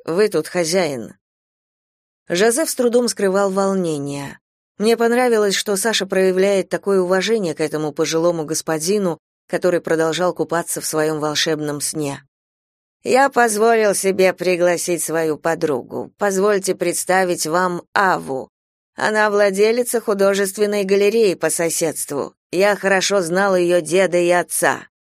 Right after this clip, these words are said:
Я встретила пронизывающий взгляд черных Сашиных глаз.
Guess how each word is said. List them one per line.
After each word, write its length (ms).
Я 180
встретила 460
пронизывающий 800
взгляд 400
черных 460
Сашиных 560
глаз. 460